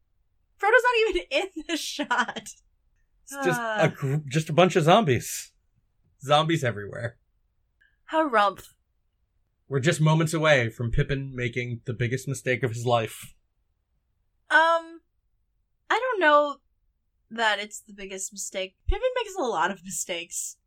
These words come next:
Speaker 2: This is a bigger mistake than dropping that body down the well on accident.
Speaker 1: I don't know, swearing fealty to a crazy person. <laughs> That's a pretty big blunder. <laughs>
Speaker 2: Eh,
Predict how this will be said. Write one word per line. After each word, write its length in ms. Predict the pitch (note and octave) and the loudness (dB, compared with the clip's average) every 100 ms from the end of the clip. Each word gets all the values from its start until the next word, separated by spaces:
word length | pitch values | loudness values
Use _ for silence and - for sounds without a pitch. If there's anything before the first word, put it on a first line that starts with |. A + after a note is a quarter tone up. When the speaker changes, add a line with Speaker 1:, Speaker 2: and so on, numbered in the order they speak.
| _ _ _ _ | _ _ _ _
Speaker 2:
This 220 | F4+ F4+ | 2 2
is 100 | C4+ | 0
a 40 | G#3+ | 2
bigger 240 | F3+ D#3+ | 4 4
mistake 460 | D3+ C3+ C3+ B2 - | 2 0 0 0 0
than 340 | B2 A#2 A2+ - B2+ | -2 -2 -4 -8 -6
dropping 380 | C#3 C3+ B2+ | 0 2 2
that 160 | B2 A#2+ | 0 2
body 300 | B2 A#2 A2+ | 2 2 0
down 220 | B2 A#2 | -2 -2
the 80 | A2+ | -2
well 220 | A2 G#2 G2+ | -4 -4 -4
on 160 | G2+ | -6
accident. 400 | G#2 G2 - G#3 | -6 -8 -10 -4
Speaker 1:
I 60 | A#3+ | -4
don't 100 | B3 | -2
know, 140 | G#3+ | -6
swearing 500 | G#3+ - A#3+ A3 A#3 | -6 -8 -6 -6 -6
fealty 500 | A#3+ A3+ G#3 G#3+ B3 | -10 -6 -6 -6 -10
to 140 | A#3+ A3+ | -10 -10
a 60 | |
crazy 380 | G#3 G#3+ G3 A3 | -8 -8 -6 -6
person. 480 | A#3 A3+ A3+ C4 C4 A#3 _ | -6 -6 -8 -12 -14 -16 _
<laughs> 220 | _ _ - | _ _ 2
That's 200 | C#4 E4+ | 4 6
a 100 | F#4+ | 8
pretty 320 | D#4 B3+ B3 | 10 8 6
big 300 | G3+ F#3+ F#3+ - | 2 2 2 2
blunder. 520 | G#3+ F3+ D#3+ F3 F4 | 4 2 2 2 2
<laughs> 40 | - G#4+ - | -2 -10 2
Speaker 2:
Eh, 480 | D#4+ C#4 C4+ D4 A#3+ | 6 6 6 4 4